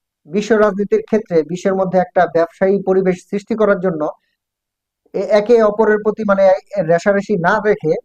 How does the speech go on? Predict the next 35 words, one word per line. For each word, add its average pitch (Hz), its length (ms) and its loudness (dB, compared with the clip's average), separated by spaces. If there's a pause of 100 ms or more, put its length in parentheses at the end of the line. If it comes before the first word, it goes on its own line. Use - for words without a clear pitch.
(240)
একে 175 220 -4
অপরের 185 320 2
সাথে 185 240 -4 (100)
কাজ 214 280 -6 (100)
করে 165 340 0 (560)
বিশ্বকে 196 480 -2
কিভাবে 196 320 0
সামনের 190 340 -6
দিকে 190 160 -4
এগিয়ে 208 340 2
নিয়ে 202 240 -4
যায়, 156 140 2
সেই 196 200 0
প্রচেষ্টায় 185 480 -2
এখন 165 160 -2
কিন্তু 156 280 -8
মত্ত 156 320 -6
ডোনাল্ড 147 340 -6
ট্রাম্পের 139 420 -4
প্রশাসন। 139 340 -10 (560)
আমরা 202 240 0
আসলে 208 240 0
সাধারণত 196 480 0 (100)
যেটা 175 340 2 (280)
জানি 175 300 0
যে 160 80 2
আসলে 165 160 -2
ডোনাল্ড 170 300 -4
ট্রাম্প 170 180 -4
ক্ষমতায় 165 360 -2
আসলে 139 300 -6 (440)
সারা 165 140 0
বিশ্বের 185 320 -4
মধ্যে 175 260 -2
একটা 151 400 2